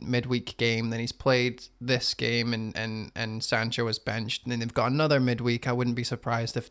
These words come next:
Sancho played and Greenwood was benched. And then he plays the next game after that. Like, it, he's, it's been good so that owners have a chance, um, to at least pivot, you know, midterm instead of having to get rid of him right now 'cause he was dropped last game.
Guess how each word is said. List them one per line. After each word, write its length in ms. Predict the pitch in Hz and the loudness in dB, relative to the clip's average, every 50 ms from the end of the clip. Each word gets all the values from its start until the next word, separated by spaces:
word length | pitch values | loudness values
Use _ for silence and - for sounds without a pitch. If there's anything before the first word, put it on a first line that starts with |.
| _ _ | _ _
Sancho 440 | - - - 117 117 117 - 113 113 | -4 0 2 2 2 2 0 -2 -2
played 360 | - - 139 131 123 120 117 | 2 6 6 6 6 6 4
and 140 | 117 117 113 | 2 0 2
Greenwood 380 | - 143 139 131 120 120 110 - - | 4 6 6 6 4 2 0 -4 -4
was 140 | - 117 110 | -4 -4 -4
benched. 420 | - - 120 113 110 107 - - - - - - - - - | -2 -2 -2 -2 0 -2 -2 -4 -6 -8 -20 -20 -20 -14 -6
And 120 | - 120 | 0 0
then 80 | 120 113 | 0 0
he 40 | 110 | 0
plays 340 | - - 131 120 117 113 - | 0 2 2 2 2 0 -2
the 80 | 113 | -4
next 260 | 110 110 - - - | -4 -4 -4 -6 -6
game 220 | - 117 110 113 110 | -6 -4 -4 -4 -4
after 260 | 110 110 - - - | -4 -6 -4 -4 -2
that. 280 | 120 113 113 110 - - | 0 0 0 0 0 -2
Like, 300 | 120 117 113 - - - | -2 -2 -2 -4 -8 -6
it, 200 | - 107 - - | -6 -6 -6 -4
he's, 240 | 131 139 131 - - - - - - - - - - - | -4 -2 -2 -2 -4 -10 -20 -20 -20 -20 -20 -20 -16 -12
it's 140 | 127 - | -10 -8
been 260 | - - 143 139 135 131 | -2 0 2 2 2 4
good 260 | 156 156 156 139 - | 4 2 2 2 0
so 140 | - 147 135 | 0 0 2
that 220 | 123 120 - - _ _ - - - _ - - | 0 0 -4 -6 _ _ -20 -20 -20 _ -12 -2
owners 400 | - 131 127 127 123 120 117 - | 2 4 4 4 4 2 2 0
have 140 | - 127 120 120 | 2 0 0 0
a 60 | 117 | 0
chance, 580 | - - 127 120 117 113 107 104 - - - - - - - - - _ _ - - | -2 -2 -2 -2 -2 -4 -2 -2 0 -2 -2 -4 -8 -20 -20 -20 -20 _ _ -8 -2
um, 440 | 117 113 113 113 110 110 110 98 - | 0 0 2 2 0 -2 -4 -6 -6
to 140 | - 131 120 | -2 0 0
at 100 | 120 - | 0 0
least 300 | 120 117 - - - - | -2 -2 -2 -4 0 10
pivot, 460 | - - 123 120 113 120 113 - - _ _ _ _ _ _ _ _ _ _ - | 10 10 10 12 6 4 2 2 -6 _ _ _ _ _ _ _ _ _ _ -4
you 80 | 120 113 | -4 -2
know, 160 | 110 107 107 | -2 -2 -2
midterm 800 | 110 113 117 120 117 110 - _ - - - 117 113 113 110 113 | -2 0 2 2 0 0 -2 _ -6 0 2 2 2 2 0 0
instead 260 | 110 113 - - 113 | -2 -2 0 0 0
of 120 | 110 107 - | 0 0 0
having 180 | - 117 120 | 0 -2 0
to 80 | 113 110 | 0 0
get 160 | 117 101 123 | 0 0 0
rid 100 | 127 117 | 0 0
of 80 | 120 - | 0 0
him 180 | 117 117 117 | 0 0 2
right 200 | 120 120 120 101 | 2 2 2 2
now 240 | 107 117 117 104 113 | 2 0 0 0 0
'cause 160 | 113 - 123 | -2 -2 0
he 80 | 113 117 | 0 0
was 180 | 110 110 110 - | 0 -2 -4 -4
dropped 440 | - - 120 113 113 - - - | -2 2 4 4 4 4 2 4
last 260 | 117 113 110 - - - | 4 4 4 2 -2 -6
game. 240 | - - - - | -6 -4 -4 -6